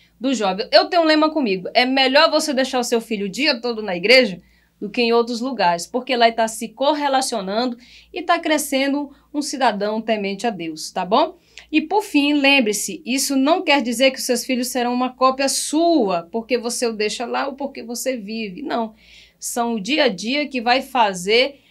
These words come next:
dessa pessoa boa ou má, tá? Você vai contribuir pra formação do caráter dela. Então, amados,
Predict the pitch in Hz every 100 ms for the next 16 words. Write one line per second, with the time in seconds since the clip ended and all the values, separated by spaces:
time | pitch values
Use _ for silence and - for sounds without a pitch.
0 | _ 202 240 240 226 226 208 - 220 226
1 | 254 269 277 190 175 233 247 254 - -
2 | 226 190 185 190 180 175 - _ _ 196
3 | 208 196 202 202 202 214 220 220 214 208
4 | 208 208 208 208 208 208 208 _ _ _
5 | 202 208 196 196 185 240 185 170 160 -
6 | _ _ - - 277 302 330 285 202 175
7 | - -